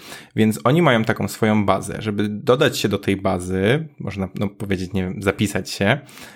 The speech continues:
e, trzeba albo w jakichś takich różnych akcjach, e, p-, przy okazji takich różnych wydarzeń w, w waszych miastach często się pojawiają stoiska D K M S-u, albo, e,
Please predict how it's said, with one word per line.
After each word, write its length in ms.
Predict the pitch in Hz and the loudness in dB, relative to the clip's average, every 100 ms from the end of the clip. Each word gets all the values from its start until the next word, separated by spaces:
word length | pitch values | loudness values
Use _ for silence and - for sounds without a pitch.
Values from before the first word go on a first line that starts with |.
| _ | _
e, 340 | 107 104 104 104 | 2 4 4 0
trzeba 920 | - 160 170 143 123 110 98 - - - _ _ _ - | -2 -2 2 4 6 6 4 0 -6 -20 _ _ _ -12
albo 400 | - 147 175 147 | 2 4 6 4
w 40 | 123 | 2
jakichś 280 | 107 101 - | 2 0 -2
takich 280 | 104 107 | -4 -2
różnych 420 | 107 131 143 - - | -2 0 0 0 0
akcjach, 680 | 95 - 92 92 135 139 | -2 -4 -4 0 -2 -4
e, 40 | - 101 98 98 95 95 95 92 95 95 117 - 147 _ _ _ _ _ | -8 -6 -4 -4 -6 -6 -8 -8 -8 -10 -14 -18 -20 _ _ _ _ _
p-, 120 | - - | -16 -12
przy 180 | - - | -2 0
okazji 340 | 113 113 113 107 | 2 4 2 0
takich 360 | 98 107 98 - - - | -2 -2 -6 -10 -18 -12
różnych 380 | - 110 110 101 | -2 2 4 2
wydarzeń 640 | 104 101 101 95 95 95 92 | 2 4 4 4 0 0 -4
w, 20 | |
w 240 | 104 98 | -4 -2
waszych 340 | 95 104 113 104 | 0 0 -2 0
miastach 420 | 95 - - 113 | 0 0 -2 -2
często 300 | - 117 127 | 0 0 0
się 120 | 113 | -2
pojawiają 460 | - 98 95 110 104 | 0 0 2 0 0
stoiska 420 | - 95 92 104 | -2 -2 0 -2
D 100 | 95 | -2
K 140 | - | -2
M 140 | 95 92 | -2 -2
S-u, 320 | 90 - 156 - - - - | -4 -2 -2 -4 -16 -16 0
albo, 440 | 165 208 180 127 | 4 4 4 2
e, 180 | 110 | 2